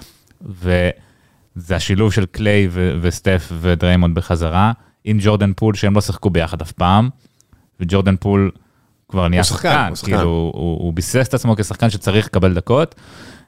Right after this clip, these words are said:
Speaker 1: אה, אז אתה משחק עם שלושתם ביחד.
Speaker 2: ש-, שאגב, זה סיפור underrated מטורף
Speaker 1: כן.
Speaker 2: בעיניי, ש-, שב-, שבס-, יכול מאוד להיות שבסוף השנה, כשגולדן סטייט יהיו בגמר, אחרי שהם ניצחו את, אה, פיניקס סאנז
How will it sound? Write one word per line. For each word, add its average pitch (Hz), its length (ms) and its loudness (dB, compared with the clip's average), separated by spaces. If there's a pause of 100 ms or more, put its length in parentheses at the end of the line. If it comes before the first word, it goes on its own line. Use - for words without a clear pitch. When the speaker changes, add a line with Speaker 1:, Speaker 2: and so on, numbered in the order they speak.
(120)
Speaker 1:
אה, 85 340 4
אז 82 180 -2
אתה 87 120 0
משחק 92 260 0
עם 98 60 4
שלושתם 92 380 0
ביחד. 123 400 2 (140)
Speaker 2:
ש-, - 40 -14
שאגב, 117 340 0 (100)
זה 131 640 -2 (520)
סיפור - 440 0
underrated 131 720 2
מטורף 98 680 -2
Speaker 1:
כן. - 140 -18
Speaker 2:
בעיניי, 85 480 2
ש-, 78 120 -2 (140)
שב-, 90 440 -2
שבס-, 90 580 0 (100)
יכול 139 420 0
מאוד 131 260 0
להיות 117 320 2
שבסוף 101 440 -2
השנה, 156 360 0 (400)
כשגולדן 120 420 0
סטייט 110 280 -2
יהיו 110 100 2
בגמר, 104 460 0
אחרי 104 180 -2
שהם 101 140 0
ניצחו 95 300 0
את, 95 200 -2
אה, 90 240 2
פיניקס 95 340 -2
סאנז 107 320 0